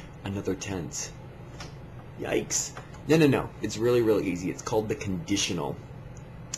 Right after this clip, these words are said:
Um, and in English, we also have the conditional tense, um, but it's really, in English, a mood, um, more so than a tense, um, because to form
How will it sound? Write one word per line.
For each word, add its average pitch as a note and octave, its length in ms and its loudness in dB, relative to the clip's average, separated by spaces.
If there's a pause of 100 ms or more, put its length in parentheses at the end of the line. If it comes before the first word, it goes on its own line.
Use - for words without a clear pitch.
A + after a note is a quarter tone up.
(200)
Um, F2+ 600 0 (500)
and A#2 460 4 (160)
in A2 300 6
English, D#3+ 680 6 (160)
we A#2+ 180 2
also A2 280 4
have G2+ 440 0
the A#2 80 -6
conditional F#2+ 520 -2
tense, - 540 -4 (420)
um, F2+ 220 -2
but G2+ 120 0
it's - 180 -2
really, A2 540 6
in G2+ 140 0
English, G#2 540 0
a G2 80 -2
mood, G2 760 2 (720)
um, F#2 280 -2
more G#2+ 180 4
so G#2 260 4
than F2+ 180 0
a E2+ 60 -2 (140)
tense, - 720 2 (280)
um, - 160 -12 (200)
because - 360 -4
to - 180 -4
form C#3+ 720 8